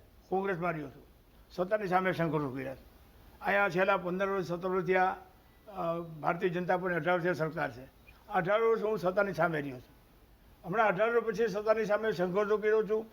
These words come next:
આજ ભારતીય જનતા સામે મેં લડાઈઓ કરી છે, આંદોલનો કર્યા છે અને હમણાં હું ભાજપમાં આવ્યો તો અઢાર વર્ષ સુધી મેં સત્તાની સામે સંઘર્ષો કર્યા છે. હમણાં ભાજપમાં આવ્યો છું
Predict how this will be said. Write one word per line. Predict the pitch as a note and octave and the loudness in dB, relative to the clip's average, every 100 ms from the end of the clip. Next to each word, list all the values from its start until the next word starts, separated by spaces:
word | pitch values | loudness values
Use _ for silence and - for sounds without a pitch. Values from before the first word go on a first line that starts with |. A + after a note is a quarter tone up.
| - - | -18 -4
આજ | G#3+ G#3 | 0 2
ભારતીય | G3+ G3+ G#3 | 0 0 -2
જનતા | G3+ G3 G#3 | -4 0 0
સામે | F3 G3+ | 2 0
મેં | G3 | 0
લડાઈઓ | F#3 F#3 G3 G3+ | 0 2 4 2
કરી | G3+ G#3 | 0 0
છે, | G3+ G#3+ - - - | 0 0 -6 -18 -6
આંદોલનો | F#3 F#3 G#3+ A3+ A3 | -2 2 2 2 2
કર્યા | G3+ A3 | 2 2
છે | G3+ G#3 A3 - - - - - | 2 0 -2 -10 -20 -20 -20 -8
અને | A3 B3+ C#4 C#4 - - - - | -2 0 0 -2 -10 -20 -20 -14
હમણાં | F3+ F#3+ C4+ | -8 -2 0
હું | B3+ | 0
ભાજપમાં | A#3 A#3 G#3 G3+ | 0 0 0 -2
આવ્યો | F#3+ | 0
તો | |
અઢાર | G3 F3+ A#3 | 0 0 0
વર્ષ | A#3 G3 | 0 -2
સુધી | G#3 A#3 | -4 -4
મેં | A3+ B3 C#4+ - - | -2 -4 -6 -12 -12
સત્તાની | - G3 A3 G#3 | -8 -2 0 2
સામે | F3+ G3 | 0 2
સંઘર્ષો | F3+ E3+ F3 D#3 | -2 0 0 -2
કર્યા | D#3 D#3 | -4 -8
છે. | D3+ - - - - | -8 -12 -20 -20 -14
હમણાં | F3 A#3 | -2 0
ભાજપમાં | A3 A3 A#3 G#3 | 2 2 0 2
આવ્યો | F#3+ D#3+ | 0 0
છું | - | -6